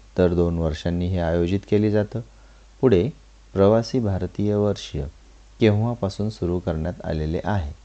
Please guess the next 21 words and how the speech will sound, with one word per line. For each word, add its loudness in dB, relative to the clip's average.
तर -6
प्रवासी 0
भारतीय -4
संमेलन -2
जे 0
आहे, 0
हे 2
दोन -2
हजार -2
तीन 2
पासून -8
सुरू -4
करण्यात -6
आलेलं -2
आहे. -2
नऊ 2
जानेवारी 2
दोन 0
हजार -2
पंधरा 2
रोजी, 0